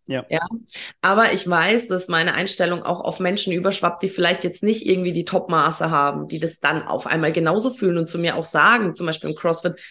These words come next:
Speaker 2: „Ja, Nina, ich hab einfach mein T-Shirt ausgezogen, es war voll geil.“ Und ich so, „Ja, warum auch nicht?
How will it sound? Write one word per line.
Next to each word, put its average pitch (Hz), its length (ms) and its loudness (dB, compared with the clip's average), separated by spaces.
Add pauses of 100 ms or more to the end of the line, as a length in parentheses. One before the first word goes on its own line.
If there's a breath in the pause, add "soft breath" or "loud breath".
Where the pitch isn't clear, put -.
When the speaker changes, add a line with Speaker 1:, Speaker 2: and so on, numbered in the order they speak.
Speaker 2:
„Ja, 175 100 2
Nina, 190 200 4
ich 165 80 -2
hab 175 80 -2
einfach 151 220 0
mein 131 160 -2
T-Shirt 196 320 8
ausgezogen, 165 480 2
es 156 60 -6
war 160 100 2
voll 156 280 2
geil.“ 151 340 4 (320 loud breath)
Und 180 140 0
ich 185 120 -2
so, 185 100 0
„Ja, 220 340 4
warum 208 300 4
auch 214 200 2
nicht? 247 300 4